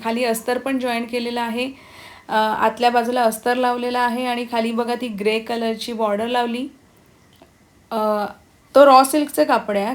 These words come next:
ग्रेवालं आणि त्याच्यावरती आपली लेस लावलेली आहे. तर हा संपूर्ण स्कर्ट म्हणजे हे तयार झालेलं आहे. आता ह्याला मी प्लीट्स टाकून घेऊन वरती परत ग्रे रंगाचीच, अ, कमरेला पट्टी लावून घेऊया, म्हणजे असं टोटल मिळून आपला हा वीस इंच उंचीचा हा स्कर्ट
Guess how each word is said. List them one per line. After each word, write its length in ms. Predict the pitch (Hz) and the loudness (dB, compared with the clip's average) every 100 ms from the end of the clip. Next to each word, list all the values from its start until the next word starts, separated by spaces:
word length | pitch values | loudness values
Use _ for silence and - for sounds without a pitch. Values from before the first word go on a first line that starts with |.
| 220 | -2
ग्रेवालं 440 | 214 208 202 202 302 - _ _ | -2 -2 -2 -4 -8 -16 _ _
आणि 140 | - 247 | -8 -4
त्याच्यावरती 560 | 247 240 262 254 254 | -4 -4 -2 -2 -2
आपली 320 | 277 262 285 294 | -4 -2 0 2
लेस 200 | 214 - | 0 -2
लावलेली 420 | 202 185 202 196 | -4 -4 -6 -6
आहे. 240 | 190 190 196 - - - - _ _ _ _ _ _ _ _ - | -6 -8 -10 -16 -20 -20 -20 _ _ _ _ _ _ _ _ -10
तर 40 | 233 | -4
हा 120 | 240 | -2
संपूर्ण 400 | 254 247 233 269 | 0 -2 -2 -4
स्कर्ट 420 | 277 247 240 233 | -4 -4 -4 -4
म्हणजे 340 | 240 226 233 269 | -4 -4 0 0
हे 160 | 254 254 | 0 0
तयार 240 | 226 214 | 0 2
झालेलं 380 | 262 269 240 226 | 0 -2 -4 -2
आहे. 80 | 226 | -4
आता 100 | 226 | -2
ह्याला 180 | 240 240 | -2 -2
मी 120 | 247 | -4
प्लीट्स 420 | 240 240 254 - | -6 -6 -6 -4
टाकून 320 | 262 233 254 | -2 -2 -4
घेऊन 240 | 247 247 285 - - - - - | -6 -4 -6 -8 -16 -20 -6 0
वरती 220 | 240 269 | 0 0
परत 300 | 269 269 277 | 0 0 0
ग्रे 200 | 240 247 | 2 2
रंगाचीच, 640 | 247 247 240 254 302 370 302 | 2 -2 -4 -4 -2 -2 -2
अ, 200 | 262 240 | -2 -2
कमरेला 480 | 233 240 226 233 240 | -2 0 0 0 0
पट्टी 380 | 254 233 233 | 0 -2 -4
लावून 220 | 214 196 196 | -2 -2 -4
घेऊया, 260 | 196 196 | -6 -6
म्हणजे 180 | 202 214 | -4 -2
असं 160 | 220 240 | -2 -2
टोटल 340 | 240 214 220 247 | -2 -2 -2 -4
मिळून 260 | 247 240 | -4 -4
आपला 280 | 247 233 240 | -4 -4 -4
हा 200 | 233 247 285 - - - | -4 -4 -8 -14 -20 -12
वीस 240 | 214 247 254 | -6 -4 -4
इंच 260 | 247 226 | -4 -4
उंचीचा 600 | 233 240 233 220 226 226 240 | -4 -4 -4 -4 -6 -6 -4
हा 120 | 240 | -4
स्कर्ट 300 | 233 214 | -2 -2